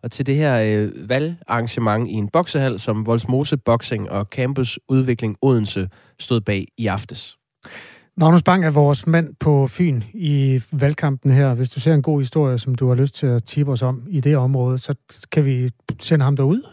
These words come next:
Speaker 2: øh, med lynets hast. Så du kan bare skrive på fjorten fireogtyve.
Speaker 1: Det gælder i øvrigt også, hvis du er fra et andet område i Danmark. Vi har lige nu reportere, øh, stort set alle steder i kongeriget.
Speaker 2: Ja. Øhm, vi, vi giver lige vores mailadresse, Jakob, fordi det,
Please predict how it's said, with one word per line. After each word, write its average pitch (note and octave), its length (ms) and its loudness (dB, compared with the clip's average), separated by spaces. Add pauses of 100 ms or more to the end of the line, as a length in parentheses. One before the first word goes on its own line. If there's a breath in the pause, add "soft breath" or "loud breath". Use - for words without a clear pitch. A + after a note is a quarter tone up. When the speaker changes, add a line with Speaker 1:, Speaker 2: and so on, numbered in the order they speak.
Speaker 2:
øh, D3 480 2 (540)
med C#3+ 120 2
lynets E3+ 280 2
hast. D#3+ 300 -4 (540 loud breath)
Så C#3 380 4 (180)
du D3+ 60 0
kan C3+ 100 2
bare C#3+ 120 2
skrive D3+ 280 0
på C3 260 0
fjorten C3+ 340 -2
fireogtyve. C3 580 0
Speaker 1:
Det B2 80 -6
gælder B2 180 2
i G2 80 2
øvrigt C#3+ 220 4
også, B2+ 180 0
hvis A2+ 120 -4
du A2 120 2
er G#2 60 4
fra G#2+ 180 0
et G#2 60 0
andet B2 220 4
område B2 300 2
i A#2 40 2
Danmark. A#2 360 -2
Vi A#2+ 60 -2
har B2+ 140 2
lige D3 200 -2
nu D#3 140 4
reportere, B2 680 2
øh, G#2+ 180 0 (200)
stort E3+ 260 -2
set B2 160 -2
alle B2 180 0
steder B2+ 320 2
i G#2 180 0
kongeriget. A2+ 540 0 (300)
Speaker 2:
Ja. G3+ 80 0 (800)
Øhm, D3+ 480 4 (320)
vi, D3 60 -8
vi C#3+ 140 -6
giver F#3+ 180 0
lige F3+ 120 0
vores C3+ 180 -2
mailadresse, B2 500 -2
Jakob, A2+ 280 -4
fordi C3+ 180 -6 (220)
det, E3+ 140 0